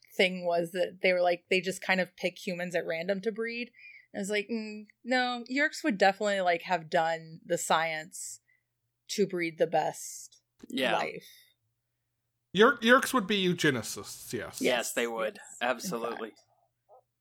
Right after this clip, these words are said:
Speaker 1: Mm, that's terrifying. Thank you, Alex.
Speaker 2: Yeah.
Speaker 1: But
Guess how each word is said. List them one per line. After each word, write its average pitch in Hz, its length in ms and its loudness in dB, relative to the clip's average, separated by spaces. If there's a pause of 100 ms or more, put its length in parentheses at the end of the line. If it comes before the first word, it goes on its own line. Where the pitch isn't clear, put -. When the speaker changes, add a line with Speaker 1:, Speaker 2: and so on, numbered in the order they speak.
(120)
Speaker 1:
Mm, 185 160 -10 (100)
that's 208 220 -6
terrifying. - 480 -12
Thank 180 160 -14
you, - 80 -18 (100)
Alex. - 200 -14
Speaker 2:
Yeah. 117 400 -8 (180)
Speaker 1:
But 175 140 -2